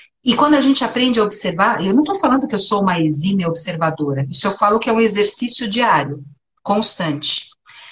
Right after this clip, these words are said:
Ele fala pra gente prestar atenção nos nossos sentimentos.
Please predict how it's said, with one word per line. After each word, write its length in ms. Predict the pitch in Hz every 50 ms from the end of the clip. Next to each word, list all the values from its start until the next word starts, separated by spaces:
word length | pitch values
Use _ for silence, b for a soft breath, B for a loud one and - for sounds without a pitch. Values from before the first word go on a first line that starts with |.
| B B B B B _ -
Ele 220 | 220 226 233 247 240
fala 760 | - - - - 247 269 285 277 240 202 175 151 143 151 151 - B B B B B _ -
pra 140 | - 214 202
gente 240 | 202 233 233 - -
prestar 360 | 226 220 214 - - 240 240
atenção 760 | 233 - 220 190 175 - - - 220 220 226 214 180 175 - _ _ _ -
nos 220 | 202 208 208 190
nossos 1040 | 190 202 196 196 196 196 - - - 240 240 247 240 - - - - - - - _ _ _ -
sentimentos. 1200 | - - - 233 226 226 - - 269 269 240 202 190 185 185 - - - - - - - -